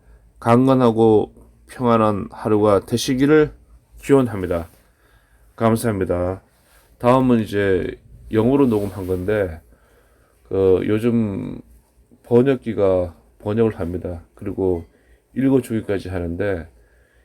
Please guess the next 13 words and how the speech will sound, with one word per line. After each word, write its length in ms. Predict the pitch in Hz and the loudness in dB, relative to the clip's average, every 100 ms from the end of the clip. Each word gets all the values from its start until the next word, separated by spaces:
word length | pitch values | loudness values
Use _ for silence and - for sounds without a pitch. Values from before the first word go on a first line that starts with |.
| _ | _
이 100 | 95 | -10
번역이 1000 | 92 117 123 135 123 120 110 92 87 - - _ _ | -4 2 2 2 0 0 0 0 -2 -6 -12 _ _
뭐 560 | 92 87 82 - - - _ _ _ | -6 -4 -4 -6 -10 -14 _ _ _
전문 1080 | - 104 113 117 117 110 104 101 - - - _ _ _ _ _ | -6 0 2 2 2 -2 -6 -10 -12 -14 -16 _ _ _ _ _
영어 300 | 98 98 107 | -2 0 0
전공자가 800 | 101 107 123 135 131 107 98 82 - | -2 -2 -2 0 0 0 0 -2 -8
한 200 | 101 101 | -8 -6
것처럼 500 | 107 - 98 92 82 _ _ _ _ _ - | -6 -4 -4 -4 -6 _ _ _ _ _ -6
정확하지가 600 | 117 135 123 - 110 98 | 0 2 0 -2 0 2
않고 480 | 92 - 95 87 95 _ _ _ _ - | 2 -2 -4 -4 -10 _ _ _ _ -12
엉터리가 600 | 95 92 - 131 117 98 - | -8 -6 -2 0 2 0 -2
되고 280 | 90 92 | -4 -4
있는데, 540 | - 85 87 87 90 | -4 -6 -6 -2 -2